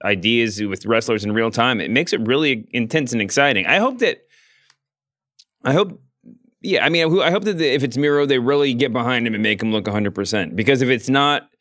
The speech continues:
if, if it feels like a stopgap, if, if it feels like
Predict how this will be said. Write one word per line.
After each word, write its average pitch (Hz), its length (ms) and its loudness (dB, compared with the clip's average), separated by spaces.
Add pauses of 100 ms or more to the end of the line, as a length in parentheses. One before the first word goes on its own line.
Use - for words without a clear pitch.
(300)
if, 123 200 -2
if 135 200 0
it 104 120 -4
feels 190 340 0
like 170 120 -2
a 143 60 0
stopgap, 139 640 0
if, 117 220 -4
if 113 100 -6
it 95 100 -8
feels 156 360 0
like 131 340 0